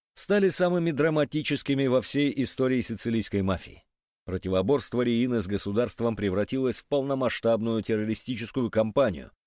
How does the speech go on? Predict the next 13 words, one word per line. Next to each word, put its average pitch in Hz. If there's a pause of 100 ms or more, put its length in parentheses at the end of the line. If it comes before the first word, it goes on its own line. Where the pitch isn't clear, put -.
(120)
охватившую 120
материковую 117
часть 101
Италии. 71 (420)
Этой 131
кровопролитной 123
акции 123
суждено 117
было 127
закончиться 127
серьезнейшим 123
поражением 110
мафиози, 107